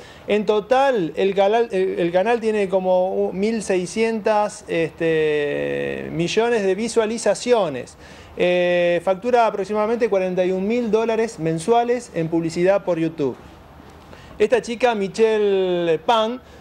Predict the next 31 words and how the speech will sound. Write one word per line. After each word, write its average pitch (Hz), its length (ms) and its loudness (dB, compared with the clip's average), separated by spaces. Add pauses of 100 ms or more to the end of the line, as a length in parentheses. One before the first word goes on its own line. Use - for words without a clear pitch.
(120)
eh, 175 760 0
esta, 185 360 0
eh, 165 360 0
vivía 190 320 2
en 180 100 -6
Vietnam, 226 420 0
se 175 120 -4
tuvo 185 160 0
que 185 100 0
ir 180 60 -2
con 180 160 2
su 170 100 -8
familia, 202 520 2
digamos, 196 720 0
este, 143 1120 -2
a 147 220 0
Estados 185 380 0
Unidos. 240 460 2 (360)
Empezó 170 280 -2
a - 20 2
hacer 202 180 0
cursos 202 280 -2
de 196 40 -2
maquillaje 226 720 0
y 226 80 -6
se 214 120 -2
le 208 60 4
ocurrió 226 460 2
hacer, 220 480 0
eh, 160 640 0
videos 233 600 2